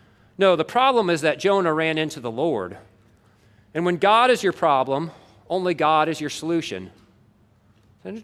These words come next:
just want you to take, take note of that, okay? When God is your problem, only God is your solution. So could that be true for anyone here today?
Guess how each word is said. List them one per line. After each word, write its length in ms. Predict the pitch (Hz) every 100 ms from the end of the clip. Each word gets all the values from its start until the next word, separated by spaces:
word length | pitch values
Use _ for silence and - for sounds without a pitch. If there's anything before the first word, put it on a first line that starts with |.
| -
just 180 | 196 -
want 160 | 240
you 60 | 226
to 80 | 185
take, 400 | 196 180 165 -
take 240 | 190 185
note 200 | 165 156
of 80 | 123
that, 200 | 107 98
okay? 340 | 107 131 123 135
When 180 | 135 135
God 340 | 143 156 214
is 120 | 240 233
your 120 | 233
problem, 640 | - 175 147 127 120 127 - _ _ _
only 260 | 170 196 185
God 520 | 123 170 170 147 135
is 140 | 139 139
your 100 | 135
solution. 680 | - 131 139 - 90 90 - _ _ _ _ _ _ _ _ _ _ _
So 460 | - 208 202 180 160
could 180 | - 233
that 180 | 254 240
be 80 | 226
true 320 | - 233 226
for 160 | 214 196
anyone 320 | 202 185 180
here 180 | 180 170
today? 540 | 151 170 156 101